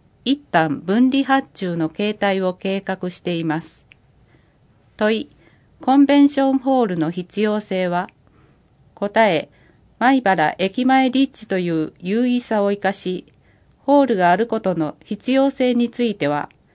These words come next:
市民の方に理解いただいている印象を受ける意見が多いです。運用については、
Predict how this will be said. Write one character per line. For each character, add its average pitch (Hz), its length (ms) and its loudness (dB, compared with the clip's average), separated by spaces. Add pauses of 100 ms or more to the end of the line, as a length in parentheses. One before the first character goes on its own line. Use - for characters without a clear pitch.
(180)
市 - 260 0
民 262 240 6
の 185 80 -4
方 180 280 -2
に 156 260 -2
理 240 120 0
解 226 280 0
い - 20 -12
た 196 160 -2
だ 196 140 0
い 190 80 -4
て 185 100 -8
い 175 160 -2
る 165 280 -6
印 240 320 0
象 220 220 0
を 208 100 0
受 202 100 -8
け 214 100 -2
る 180 120 -2
意 160 80 -4
見 180 280 -4
が 156 200 -6
多 220 200 -2
い 180 80 -6
で 147 160 -6
す。 - 240 -20 (800)
運 254 260 4
用 277 160 4
に 262 160 4
つ 254 160 -4
い 226 140 -2
て 170 100 -4
は、 156 240 -4